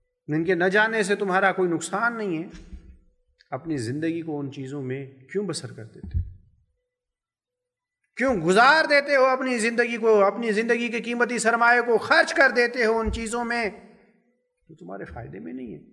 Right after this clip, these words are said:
ایسی چیزوں میں زندگی کو خرچ کرو، زندگی کے قیمتی سرمایہ کو خرچ کرو جو تمہارے لیے مفید ہو،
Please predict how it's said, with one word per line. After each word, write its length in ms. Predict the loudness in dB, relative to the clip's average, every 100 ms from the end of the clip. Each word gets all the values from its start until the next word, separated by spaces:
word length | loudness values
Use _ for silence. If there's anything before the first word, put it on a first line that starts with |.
| _ _ _ _ _ _ _ _ _ _ _ _ _ _ _ _ _ _
ایسی 340 | -10 -8 -8 -8
چیزوں 420 | -12 -10 -8 -6
میں 140 | -6
زندگی 520 | -6 -8 -8 -8 -10
کو 460 | -8 -6 -6 -8 -16
خرچ 360 | -8 -6 -6 -10
کرو، 380 | -10 -6 -6
زندگی 440 | -6 -6 -6 -8 -12
کے 60 | -12
قیمتی 420 | -10 -10 -10 -10
سرمایہ 500 | -10 -6 0 0 0
کو 140 | -2
خرچ 280 | -2 -4 -4
کرو 540 | -4 0 0 -2 -10 -20 -20 _ _ _ _ _ -10
جو 160 | -4 -2
تمہارے 380 | 2 4 4
لیے 160 | 4 0
مفید 360 | -2 -2 0 0
ہو، 180 | -2